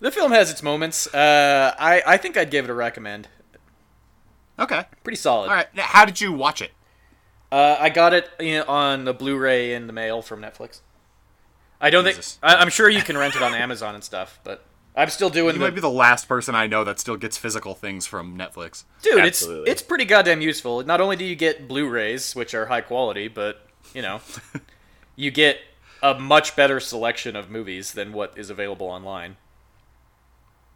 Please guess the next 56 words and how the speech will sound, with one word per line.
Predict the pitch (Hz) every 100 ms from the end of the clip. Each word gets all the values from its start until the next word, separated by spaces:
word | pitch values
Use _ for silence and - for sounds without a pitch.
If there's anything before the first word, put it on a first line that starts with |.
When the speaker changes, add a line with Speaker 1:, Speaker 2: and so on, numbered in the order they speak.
| -
Speaker 2:
Yeah, | 92 90 85 -
I | 123
don't | 131
have | 127
a | 113
Blu-ray | 98 107 104
player, | 95 107 92 92
so | 107
that | 107
first | - 110 -
one | 92
wouldn't | 92 90
help | 92
me. | 87 92 _ _ _ _
Speaker 1:
Okay, | 139 101 92 - _
that's | 110 -
fair. | 85 - _ _ _ _ _ - - _ _ _ -
Uh, | 139 143 143 135 -
<laughs> | 147 -
so | - 202
there | 196 214
you |
go. | 185 151
It's, | 131 143
it's | 165 151
a | 143
solid | 185 175 175
recommend. | 151 156 147 143 139 135 -
Uh, | 131 123 120
I | 113 139
do | 143 185
like | 175 156 151
the | 139
aesthetic. | 127 117 135 127 123
It's | 110
set | - 135
in, | 127
like, | 120 113
the |
late | 110 110
sixties | - 113 - 110 101
or | 104
early | 104
seventies | 98 104 104 104 101
or |
something | - 90
like | 104
that. | - 98 110
Speaker 3:
Yeah. | 107 101
Speaker 1:
I |
think | 101 127
they | 127
do | 123
that | 113 -
pretty | 113 104
well. | 98 101